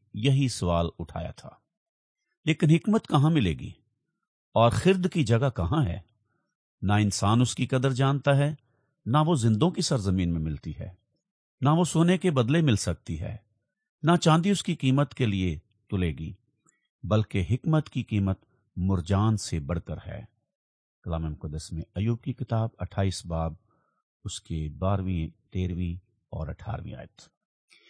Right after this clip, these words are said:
کیا لازم ہے کہ ہم زندگی بھر الجھن اور بے یقینی کا شکار رہیں؟ یا کیا ہم واحد حقیقی خدا کی حکمت اور سچائی کو جان سکتے ہیں؟ ہمیں ابھی معلوم ہو جائے گا۔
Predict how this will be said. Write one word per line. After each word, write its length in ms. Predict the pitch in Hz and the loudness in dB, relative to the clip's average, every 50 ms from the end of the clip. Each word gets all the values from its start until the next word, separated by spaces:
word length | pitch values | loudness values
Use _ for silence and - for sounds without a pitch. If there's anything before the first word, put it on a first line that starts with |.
| - - _ | -20 -12 _
کیا 160 | - 151 147 156 | 2 6 6 8
لازم 360 | 139 123 135 147 160 185 175 | 8 8 6 6 6 6 8
ہے 160 | 180 185 190 | 8 8 6
کہ 100 | 180 196 | 6 4
ہم 160 | 175 180 175 | 4 4 4
زندگی 420 | 143 131 139 151 151 170 147 165 160 | 4 4 4 4 4 2 2 2 4
بھر 200 | 147 160 160 165 - - | 4 4 4 4 2 2
الجھن 300 | 127 143 143 135 156 160 - | 2 2 4 4 2 0 2
اور 180 | - 117 123 117 | 2 2 2 4
بے 120 | 104 110 | 4 2
یقینی 420 | 110 104 104 101 - 95 92 98 107 | 2 2 0 0 0 0 2 2 0
کا 160 | 110 127 123 | 0 0 -2
شکار 320 | 117 - - 113 113 117 | -2 -2 -2 0 0 0
رہیں؟ 260 | - 113 113 117 113 123 - _ _ _ _ _ _ _ _ _ _ _ _ _ _ _ _ _ _ _ _ - | 0 0 0 -2 -2 -6 -8 _ _ _ _ _ _ _ _ _ _ _ _ _ _ _ _ _ _ _ _ -4
یا 300 | 101 101 131 135 113 76 71 - _ - | 0 4 4 4 4 2 -2 -6 _ 0
کیا 200 | - 143 151 143 | 4 4 4 6
ہم 160 | 156 156 143 104 | 4 2 2 4
واحد 320 | 90 107 107 131 147 143 139 - - _ _ _ _ _ - | 4 6 6 6 4 2 0 -8 -10 _ _ _ _ _ -2
حقیقی 360 | 101 107 - 185 175 - - 190 | -2 0 0 -2 -4 -2 -4 -4
خدا 340 | 175 - 151 131 135 127 | -4 -2 0 2 4 2
کی 220 | 123 - 131 101 117 | 2 2 0 -2 -2
حکمت 340 | 104 - 107 98 80 73 _ _ _ _ _ _ _ - | -2 -2 -2 -4 -4 -4 _ _ _ _ _ _ _ -4
اور 160 | - 90 92 | -2 -2 -2
سچائی 420 | 90 - - 90 - - 92 95 | 0 -2 -4 -4 -2 -2 -2 -2
کو 180 | 90 - - 85 | -2 -4 -6 -6
جان 240 | 73 69 87 95 127 | -6 -4 -4 -4 -2
سکتے 340 | 135 - 160 - - - 139 | -2 -4 -4 -4 -4 -4 -2
ہیں؟ 160 | 123 117 113 113 - _ _ _ _ _ _ _ _ _ _ _ _ _ _ _ _ _ - | -2 -2 -2 -4 -8 _ _ _ _ _ _ _ _ _ _ _ _ _ _ _ _ _ -2
ہمیں 240 | 151 185 190 180 175 - | -2 2 2 2 2 2
ابھی 240 | - 143 147 170 170 | 0 2 4 4 4
معلوم 400 | 165 151 120 101 95 104 101 92 | 4 4 4 4 4 2 2 0
ہو 180 | 76 73 85 82 | -2 -2 -4 -4
جائے 240 | - 76 69 65 62 - | -2 -4 -6 -6 -8 -12
گا۔ 140 | - - | -16 -18